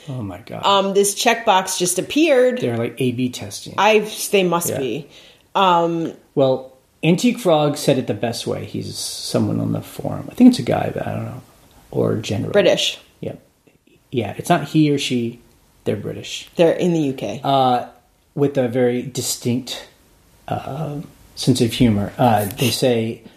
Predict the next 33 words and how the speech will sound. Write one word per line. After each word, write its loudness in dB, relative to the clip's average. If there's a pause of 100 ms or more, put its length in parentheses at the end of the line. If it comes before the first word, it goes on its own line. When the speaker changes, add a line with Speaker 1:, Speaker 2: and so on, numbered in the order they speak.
(100)
Speaker 1:
"The 0
seller 2
sends 2
out 2
an 4
offer 2
to -2
an 4
interested -2
buyer -2
or 2
a 2
watcher. -2 (320)
Speaker 2:
Right. 0 (140)
Speaker 1:
If 0
the 2
buyer 2
doesn't -2
bite, 0
the 0
auto 2
send 0
feature -6
checks -4
twenty-four 2
hours 2
after -4
the 0
offer 0
was 0
sent 2
out 0
for -2